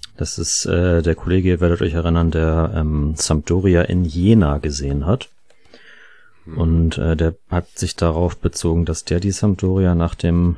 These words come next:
Speaker 1: halbwegs verpatzten Saisonstart, äh, sehr, sehr schnell die Reißleine gezogen und Andrea Pirlo entlassen hat. Da ist, äh, Sotil, der letzte Saison bei Udinese war, jetzt neuer Trainer. Und, ähm, sein Kommentar dazu: "Bei siebzehn Zugängen und vierzehn Abgängen ohne Leihenden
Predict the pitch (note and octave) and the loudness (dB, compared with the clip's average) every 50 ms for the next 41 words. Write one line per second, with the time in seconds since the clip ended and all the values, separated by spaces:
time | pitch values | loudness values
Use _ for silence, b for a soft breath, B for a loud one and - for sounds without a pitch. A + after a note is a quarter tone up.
0 | - - - - F2+ E2+ - - F#2 - - - - F2 - - - F2 - - | -4 -10 -4 -2 -2 -2 -2 -2 -4 -4 -4 -4 -2 -2 0 0 0 0 0 -2
1 | - - - F2+ E2+ D#2+ F2 D#2+ D2 E2 D#2+ E2+ F2 F2 - - - F2+ F2 F2 | -4 -2 0 0 0 2 0 -2 0 0 2 2 2 0 -2 -2 2 2 4 4
2 | E2 - _ - - - - - E2+ E2+ E2 E2 E2 D#2+ D#2 D2+ D2+ - - D#2 | 2 0 _ -10 -8 -4 -2 0 2 2 4 4 2 2 0 -2 -6 -8 -2 2
3 | F2 G#2 A2+ A2 E2 E2+ D#2+ D#2 - - - E2 E2 E2 E2 D#2+ D2 D#2+ E2 D#2+ | 4 4 6 4 4 2 2 2 0 0 0 2 2 2 2 2 2 2 2 2
4 | - - E2 E2 E2+ E2+ E2+ D#2+ - - F#2+ F#2 F2 F#2 F#2 E2 E2+ E2+ - D#2 | 2 2 2 2 2 2 0 -2 -2 0 0 0 2 2 0 0 -2 -2 -2 -2
5 | D#2+ D#2+ D#2+ D#2+ D#2+ D#2+ - - F#2+ F#2 F2+ E2 C#2+ D2 C#2+ - D2 D2 - F2 | -2 -2 0 0 0 0 0 0 0 2 2 2 0 0 -2 -4 -6 -4 -4 -4
6 | D#2 D2+ F#2 - - - _ B B B B B B B B B B B B B | -2 -2 -2 -4 -6 -10 _ B B B B B B B B B B B B B
7 | B B B B B B B B _ _ _ _ _ - E2+ D#2 D#2 D2+ - D2+ | B B B B B B B B _ _ _ _ _ -4 -2 -2 0 -2 -2 -2
8 | D#2+ D#2 - - - - - - - - D#2+ D#2 D#2 - - - - - - G2 | -4 -4 -4 -6 -8 -10 -10 -10 -10 -8 -6 -4 -2 -2 0 -2 -2 -2 2 4
9 | G#2+ C3 C#3 D3 D3+ C3 - - _ _ _ - D#2 D#2+ D#2+ - - - D2+ E2 | 6 6 6 6 4 0 -2 -6 _ _ _ -6 -4 -4 -4 -4 -4 -2 -2 0
10 | D#2+ D#2+ E2+ E2 D#2 E2 D#2 E2 F#2+ G2+ G2 F#2 F2+ E2+ F#2+ E2+ E2+ F2 F2 E2+ | 0 0 0 0 2 0 0 2 2 2 4 4 4 2 0 0 0 0 0 0
11 | - - - F2 F2 F2 F2 - - - F2+ F2 F2 F2 F2+ F2 - _ _ _ | 0 -2 0 2 2 2 2 0 -2 0 2 4 4 4 2 2 -2 _ _ _
12 | _ _ - - - _ _ - E2 D#2+ D#2 D#2 D#2+ D#2+ D#2 - - - - D2+ | _ _ -20 -20 -20 _ _ -4 -4 -2 0 0 0 -2 -2 -4 -4 -6 -4 -4
13 | D2+ D2+ D2+ D2+ D#2+ D#2+ D#2 D2 - F2+ E2 D#2 D2+ - - D#2 D2 - D#2 D#2+ | -2 -2 -2 -2 -2 -2 -4 -2 -4 -4 -4 -4 -4 -4 -4 -4 -2 -2 -2 -2
14 | - - - F2+ - - E2+ D#2 F2 C3+ C3+ - - - B2 A#2 A2 - - A#2+ | -4 -4 -6 -4 -2 0 0 2 2 0 -2 -4 -2 0 2 2 2 2 2 0
15 | A2 - G2+ G2 G2 F#2+ - E2+ - - - G2+ - - - F#2 - - D#2+ - | 2 4 4 4 4 2 0 -2 -2 2 2 2 2 2 0 0 0 0 -2 -2
16 | - - F2+ F2 F2 F2 - E2+ F#2 G2 F#2 D#2+ D2 C#2+ C#2 D2 D2+ - C#2+ C#2+ | 0 0 2 2 2 2 2 4 4 4 4 4 2 2 0 0 0 -2 -2 -2
17 | D2+ D#2 - - G2+ A#2 B | -2 -2 0 2 2 2 B